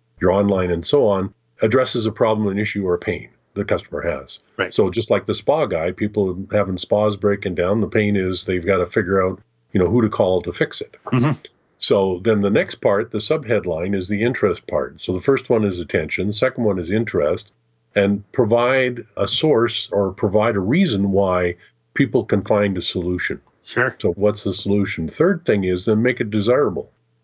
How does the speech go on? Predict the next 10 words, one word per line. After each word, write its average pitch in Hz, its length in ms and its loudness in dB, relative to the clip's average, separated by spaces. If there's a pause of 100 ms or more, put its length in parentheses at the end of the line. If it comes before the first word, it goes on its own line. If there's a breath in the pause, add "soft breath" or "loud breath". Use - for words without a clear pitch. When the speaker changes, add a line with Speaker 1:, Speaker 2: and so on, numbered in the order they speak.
(160)
Speaker 1:
And 98 120 0
that's 104 260 0
really 107 220 2
the 85 80 -2
body 101 320 2
copy 90 380 -2
or 90 120 0
the 82 80 -6
backup 90 460 0
information 87 880 -2